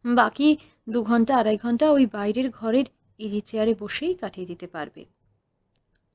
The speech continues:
স্বর্ণ অবশ্যই খুব সহজে এ প্রস্তাবে রাজি হয়নি। এ তার সমস্ত জীবন সংস্কারের বিরোধী।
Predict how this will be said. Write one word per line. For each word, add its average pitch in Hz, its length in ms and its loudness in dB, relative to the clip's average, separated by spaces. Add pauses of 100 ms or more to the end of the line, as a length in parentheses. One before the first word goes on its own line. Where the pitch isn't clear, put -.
(340)
স্বর্ণ 302 380 6
অবশ্যই 294 640 4 (260)
খুব - 220 -8
সহজে 269 640 -6
এ 269 40 -2
প্রস্তাবে 233 540 -6
রাজি 196 320 -6
হয়নি। 202 380 -10 (600)
এ 233 180 -4
তার 240 160 0 (420)
সমস্ত 277 640 0
জীবন 233 480 -2
সংস্কারের 208 720 -8
বিরোধী। 151 440 -14